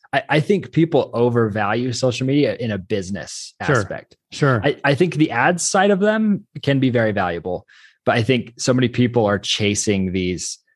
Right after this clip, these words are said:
Speaker 1: likes and follows and hundreds of thousands and millions of followers. I've worked with people with a million followers who can't close a single sale. And
Speaker 2: <laughs>
Speaker 1: it's, it's the saddest thing. Like, you worked
Speaker 2: <clears throat>
Speaker 1: all this time and you can't even make five bucks.
Speaker 2: Yeah.
Speaker 1: That's, that's just kinda sad.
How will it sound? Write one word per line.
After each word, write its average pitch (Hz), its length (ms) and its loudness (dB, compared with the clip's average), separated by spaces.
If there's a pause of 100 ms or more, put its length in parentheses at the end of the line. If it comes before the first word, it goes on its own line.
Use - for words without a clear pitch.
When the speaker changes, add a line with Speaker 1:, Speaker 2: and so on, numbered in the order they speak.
(120)
Speaker 1:
likes 101 520 -2
and 95 100 -4
follows 101 400 0
and 95 100 -4
hundreds 110 440 -2
of 104 100 -6
thousands 104 320 0
and 104 80 2
millions 107 240 2
of 104 60 -4
followers. 104 460 2
I've 151 200 2
worked 156 180 2
with 120 140 0
people 117 260 2
with 98 140 -2
a 113 140 -2
million 107 560 2
followers 101 360 0
who 92 100 -8
can't - 420 -8
close 98 340 -6
a 98 120 -4
single 87 460 -6
sale. - 380 -12 (720)
And 156 300 2 (360)
Speaker 2:
<laughs> - 340 -20
Speaker 1:
it's, - 400 -4 (760)
it's 170 240 -2
the 156 180 2
saddest 196 380 2
thing. 185 180 4
Like, 131 180 2
you 185 60 4
worked 196 280 4
Speaker 2:
<clears throat> 117 60 -4
Speaker 1:
all 139 160 4
this 165 200 2
time 123 360 0
and 139 100 -4
you 127 80 -2
can't 147 120 2
even 160 120 2
make 139 140 0
five 117 480 -2
bucks. - 480 -6 (280)
Speaker 2:
Yeah. 123 160 2
Speaker 1:
That's, - 320 -2
that's 135 280 -2
just 87 140 -10
kinda - 200 -12
sad. - 320 -12